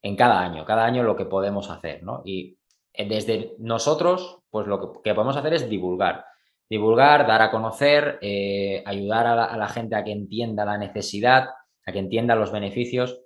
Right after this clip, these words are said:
incluso a todas aquellas personas que todavía te encuentras, pues, que niegan, por ejemplo, la existencia del cambio climático, a pesar de haber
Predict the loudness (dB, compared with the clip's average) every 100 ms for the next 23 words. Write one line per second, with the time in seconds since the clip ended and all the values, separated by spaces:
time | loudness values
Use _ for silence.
0 | _ _ -10 -6 -4 0 0 2 4 4
1 | 4 2 0 -2 -4 -4 -4 -6 -8 0
2 | 2 4 4 2 0 -2 -2 0 -2 -2
3 | -10 -8 -6 -4 -2 0 0 -2 -4 -4
4 | -2 -2 -4 -10 -8 -6 -4 -4 -4 -8
5 | -6 -4 -4 -4 -4 -4 -4 -2 0 0
6 | -4